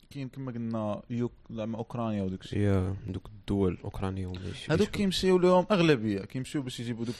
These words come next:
Speaker 1: أه، لي ديبلوم ديال، أه،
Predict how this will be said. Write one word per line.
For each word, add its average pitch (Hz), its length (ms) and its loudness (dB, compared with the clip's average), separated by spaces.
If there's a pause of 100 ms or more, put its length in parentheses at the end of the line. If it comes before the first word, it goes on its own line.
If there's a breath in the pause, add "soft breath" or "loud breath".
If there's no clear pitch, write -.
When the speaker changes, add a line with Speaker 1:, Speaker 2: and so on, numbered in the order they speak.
Speaker 1:
أه، 110 500 2 (580 soft breath)
لي 123 160 0
ديبلوم 120 640 0
ديال، 110 400 2
أه، 104 540 6